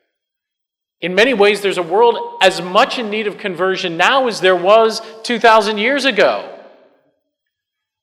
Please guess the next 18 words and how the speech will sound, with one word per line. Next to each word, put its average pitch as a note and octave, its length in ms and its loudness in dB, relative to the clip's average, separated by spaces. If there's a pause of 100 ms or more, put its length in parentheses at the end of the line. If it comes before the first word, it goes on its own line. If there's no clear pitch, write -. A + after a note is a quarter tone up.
(140)
And E3+ 80 -14
we G#3+ 120 -4
need B3 180 -2
to G#3 60 -8
get G#3+ 160 0
to G#3 100 -8
work G#3 320 0
in F#3+ 80 -4
converting F#3+ 460 -2
that E3 240 -2
world, E3+ 260 -2
first G#3+ 300 -2
of F#3 100 -2
all, F3+ 100 4
by F3 140 6
living F3 320 0
our F#3 340 0
lives D#3 460 0